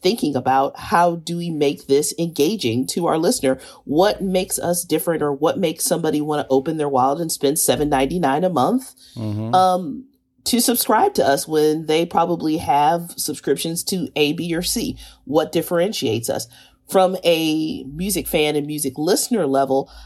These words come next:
Speaker 1: I think the pressure is there on a personal level because
Speaker 2: Mm.
Speaker 1: as a music fan, I want, there are things that I really want to experience when I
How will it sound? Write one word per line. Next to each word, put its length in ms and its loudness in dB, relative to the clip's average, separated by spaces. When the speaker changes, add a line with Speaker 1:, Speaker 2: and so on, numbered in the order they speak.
Speaker 1:
I 80 0
think 500 -4
the 200 2
pressure 960 0
is 240 0
there 260 2
on 140 2
a 60 -2
personal 640 0
level 260 2
because 420 -2
Speaker 2:
Mm. 320 -8
Speaker 1:
as 160 0
a 60 -2
music 400 2
fan, 460 2
I 200 4
want, 600 0
there 200 2
are 40 2
things 280 -2
that 160 -2
I 160 -2
really 420 0
want 460 -2
to 100 -2
experience 840 -4
when 180 -2
I 500 0